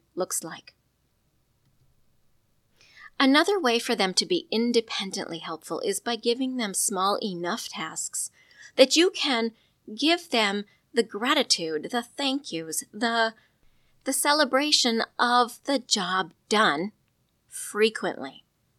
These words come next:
That way you'll be able to celebrate helpfulness frequently, you will have the words to be able to give your child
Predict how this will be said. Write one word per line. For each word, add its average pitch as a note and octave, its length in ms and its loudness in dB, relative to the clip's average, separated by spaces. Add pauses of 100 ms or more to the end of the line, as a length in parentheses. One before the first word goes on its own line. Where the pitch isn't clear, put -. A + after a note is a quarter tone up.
(480)
That A3 220 6
way B3+ 160 4
you'll A3 240 4
be - 240 2
able G3 320 2
to F#3+ 140 -4
celebrate G3 640 -2 (200)
helpfulness - 1000 -4 (320)
frequently, - 720 -4 (340)
you C4 100 2
will C4 140 2
have C4+ 400 -4
the A#3 100 2
words C#4 540 -2
to - 140 -6
be A#3+ 260 -2
able G3+ 180 -4
to G3+ 140 -8
give G#4+ 320 -2
your B3 140 0
child D3+ 500 -6